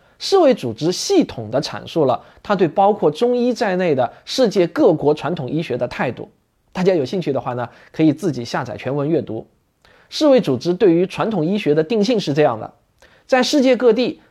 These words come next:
传统医学是提供卫生保健服务的主要支柱，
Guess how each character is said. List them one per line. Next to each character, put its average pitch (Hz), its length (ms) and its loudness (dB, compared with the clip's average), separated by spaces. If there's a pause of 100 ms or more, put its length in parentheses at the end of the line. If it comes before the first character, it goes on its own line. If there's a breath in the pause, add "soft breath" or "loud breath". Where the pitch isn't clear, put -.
传 190 220 0
统 214 160 4
医 226 160 0
学 - 360 2 (120 loud breath)
是 202 240 2
提 269 240 0
供 240 300 2
卫 285 220 2
生 269 280 -2
保 - 220 -4
健 214 220 0
服 156 280 -4
务 175 100 2
的 120 180 -4
主 131 260 -4
要 190 180 0
支 247 220 -2
柱， 247 240 -2